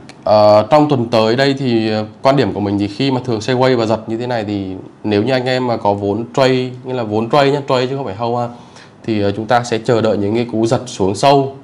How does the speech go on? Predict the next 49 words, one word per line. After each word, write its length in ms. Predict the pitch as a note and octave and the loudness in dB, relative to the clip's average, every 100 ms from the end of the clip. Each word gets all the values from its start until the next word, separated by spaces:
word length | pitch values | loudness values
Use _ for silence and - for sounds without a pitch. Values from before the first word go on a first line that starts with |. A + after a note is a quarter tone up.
| - - - - - - | -20 -20 -20 -20 -20 -12
và 640 | G2+ A2+ G#2+ G#2 G2+ F#2+ | 2 4 6 6 4 0
bắt 200 | G#2+ C#3 - - - | 2 0 0 -14 -6
ngay 680 | C3 B2+ B2+ B2+ B2+ B2+ B2+ | 0 2 2 2 0 -2 -2
những 180 | A#2 | -2
cái 120 | A#2 C3+ | -2 0
con 240 | C3 B2 | -2 0
coin 140 | C3 A#2+ | -2 0
top. 160 | F#3 F#3+ | 0 0
Ví 100 | A2+ | -4
dụ 120 | B2+ | -2
như 140 | A#2 A#2+ | -4 -4
các 100 | C#3 | -2
bạn 160 | A#2+ | -2
có 60 | A2+ | -4
thể 140 | A#2+ | -6
bắt 260 | G2 B2 - | -4 -4 -4
là 200 | A#2 G2+ | -6 -4
Ethereum 720 | - A#2 A#2 B2+ B2 B2 A#2+ | -2 -2 -2 -2 0 0 -2
hoặc 160 | G#2 G2+ | -4 -2
là 120 | F2+ | -2
bắt 200 | G#2 A#2+ | -2 -4
B 40 | |
C 160 | A#2+ B2 | -6 -2
H, 80 | C3 C#3+ C#3 - - | -2 -2 -4 -12 -6
thì 180 | G2 | -4
nó 160 | F2+ G2+ | -2 0
giật 140 | A#2+ A#2+ | 0 -2
xuống 260 | - G2+ | -6 -6
một 60 | B2 - | -6 -4
cái 140 | F#2 | -4
thì 260 | A2 G#2 F#2 | -2 -4 -4
các 160 | A2 | -2
bạn 200 | A#2+ - | 0 -2
sẽ 120 | A2 | -6
tìm 280 | G2+ A2+ G#2 | -2 0 0
ở 40 | F#2 | -2
những 160 | F#2 | -4
cái 80 | A#2 | -4
vùng 200 | A#2+ G#2+ | -2 0
giá 200 | F#2+ F#2 | 0 2
đỡ 360 | G#2+ F#2 G2+ C3+ | 2 2 0 -4
trên 180 | C3+ B2 | -2 -2
Fibo 460 | B2 B2+ C3+ C#3 C3 - - - - - | 0 2 4 2 0 -8 -20 -20 -20 -4
hoặc 220 | G#2 - | -2 0
là 60 | G2 | -2
trên 240 | - B2 | 0 0
Polygon 680 | B2+ B2+ B2 B2+ B2+ A#2+ A2 B2+ | 2 2 2 2 2 2 -4 -6
bật 200 | G#2+ G2+ | -6 -2
lên. 220 | A2+ A2+ | -2 -2